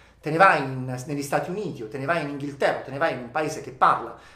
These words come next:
la lingua inglese, stai là dieci anni, beh, sicuramente diventerai fluente, non solo imparerai la lingua, ma diventerai fluente, diventerà veramente la tua seconda lingua. Va benissimo, ma non è quello il punto da cui bisogna partire.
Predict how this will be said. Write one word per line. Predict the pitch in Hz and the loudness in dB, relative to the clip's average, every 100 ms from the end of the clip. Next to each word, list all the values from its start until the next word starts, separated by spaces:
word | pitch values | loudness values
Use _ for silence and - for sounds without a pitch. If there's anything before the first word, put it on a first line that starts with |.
| - | 0
la | 143 | 2
lingua | 170 196 | 4 4
inglese, | 277 180 190 - - - | 4 4 2 2 -6 -14
stai | - - 220 165 165 | -10 2 4 6 4
là | 160 131 | 2 2
dieci | 165 180 302 | 0 0 0
anni, | 170 151 247 285 | 2 0 -2 -8
beh, | - | -10
sicuramente | - 214 208 139 | -8 0 0 0
diventerai | 131 147 196 123 | -4 0 2 0
fluente, | 127 160 196 127 117 - - - | -2 4 6 4 -2 -10 -12 -12
non | 147 147 | -8 -2
solo | 254 143 | -2 -2
imparerai | 135 131 123 127 | -2 -2 -2 -4
la | |
lingua, | 123 123 139 | -6 -6 -4
ma | |
diventerai | 180 202 214 160 147 | -2 -2 2 2 0
fluente, | 127 143 120 117 | -2 -2 -4 -8
diventerà | 123 156 190 143 | -6 -4 0 0
veramente | 139 196 131 | 0 -2 -6
la | 110 | -10
tua | 117 | -10
seconda | 113 110 107 | -12 -14 -14
lingua. | 110 120 - - - | -14 -16 -18 -20 -2
Va | 254 | 0
benissimo, | - 175 262 - - 131 - - - - - | 0 -2 -4 -6 -8 -12 -14 -20 -20 -20 -2
ma | 587 | -2
non | 605 587 | 2 0
è | 554 | 2
quello | 539 339 | 4 4
il | - | 0
punto | 381 294 | -4 0
da | 208 - | 0 -2
cui | 175 | -4
bisogna | 165 180 170 | -8 -6 -4
partire. | 127 - 156 104 104 - | -4 -8 -14 -12 -14 -16